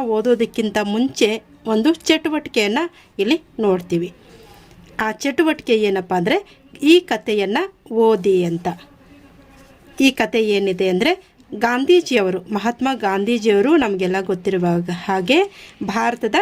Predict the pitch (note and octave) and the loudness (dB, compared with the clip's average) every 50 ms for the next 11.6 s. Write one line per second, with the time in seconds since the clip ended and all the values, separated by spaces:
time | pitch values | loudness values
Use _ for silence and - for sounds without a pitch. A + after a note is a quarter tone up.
0 | A4 - _ _ _ A#3+ A#3 C4 C#4+ D#4 D4+ - - _ B3 G3+ - - F3 F3 | -2 -4 _ _ _ -4 -2 -2 -2 -2 -4 -10 -10 _ -10 -8 -4 -4 -6 -4
1 | E3 D#3+ - _ - - - - - - - - - - - - - C4+ C#4+ B3+ | -6 -12 -14 _ -20 -20 -20 -20 -20 -20 -20 -20 -20 -20 -20 -6 0 2 2 2
2 | G#3+ B3 A#3 A#3 A#3 A#3+ A3+ B3+ D4+ D#4 - F#4 F#4 F4 A#3+ A3+ G3+ G3+ G#3+ G#3 | 2 0 -2 0 -2 -6 -4 -4 -6 -2 0 2 2 2 2 0 -2 -2 -2 -4
3 | C4+ C#4 B3+ - A#3 G3 F3+ F#3+ G#3 C#4+ F#4 - - - - - - - - C#4+ | -4 -4 -2 -2 0 0 0 2 2 2 0 0 -4 -18 -20 -20 -14 -4 -2 0
4 | C4+ C#4+ E4 F4+ F#4+ F4+ D#4+ C#4+ B3 A3+ G#3+ G#3 G#3+ G#3+ G3 G3 F#3+ F#3 F#3 F#3+ | 0 2 2 2 2 2 2 2 2 0 0 0 0 -2 0 -2 -2 -2 -2 0
5 | A3+ D4+ E4+ - G#3+ G3 G3 G3 G3 G3 F#3+ F#3+ F#3 - G3+ F3 F3 - F3+ F3 | 2 2 2 2 0 -2 -2 -4 -6 -4 -4 -4 -4 -6 -10 -10 -6 -4 -2 0
6 | G3 A#3+ E4+ G4+ - - - - - - - - - C#4+ D4 D#4+ F4+ F#4 F4+ E4 | 2 0 0 0 -4 -12 -20 -20 -20 -20 -6 -2 -2 2 2 2 4 4 2 2
7 | D4+ D4+ D#4+ C#4+ A3+ G#3+ A3+ B3+ B3+ E4+ F4 F#4 F4 C#4 B3 A3 G#3 G#3 G#3 G#3 | 2 2 0 0 0 2 2 2 6 6 6 6 6 2 2 0 2 2 2 2
8 | G3+ G3 F#3+ F#3+ F#3+ F3+ F#3 F3+ F3+ D4 F4+ - - - - - A#3+ C#4 D#4+ E4+ | 2 0 0 0 0 -2 -4 0 0 -2 -2 -2 -6 -16 -6 -2 0 2 4 4
9 | D#4+ E4 E4 D4 C4+ B3+ C4+ D4+ D4 E4+ D#4 C#4+ - - C#4 A#3 F#3 A3+ A3+ - | 4 4 4 2 2 2 0 0 0 0 0 0 -2 -4 -4 -4 -4 -4 -4 -2
10 | A3+ G#3 G3+ G3+ C#4+ D4+ D4+ - - C#4 C#4+ C#4 B3 G#3 F#3 G#3+ G3+ G3 G3 F#3 | -2 -2 -2 -2 -4 -4 -4 -4 -2 0 0 2 2 0 0 0 0 0 -2 -2
11 | F3+ F#3 F3+ F3 - F3+ F3 E3+ F3 - - | -2 -4 -4 -4 -6 -6 -6 -6 -8 -10 -20